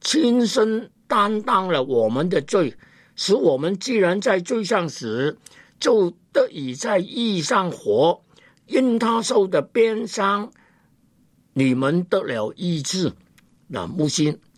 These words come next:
这节圣经呢，不简单的哦。我们好好的思想，你真的想想呢，有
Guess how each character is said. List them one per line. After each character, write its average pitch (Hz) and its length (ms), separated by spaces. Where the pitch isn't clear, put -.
这 165 280
节 120 400
圣 151 360
经 139 300
呢， 135 160
不 - 100
简 98 380
单 120 260
的 104 140
哦。 90 220
我 117 100
们 139 200
好 135 180
好 110 160
的 113 140
思 151 260
想， 110 340
你 117 180
真 165 380
的 131 180
想 117 260
想 107 300
呢， 139 140
有 98 360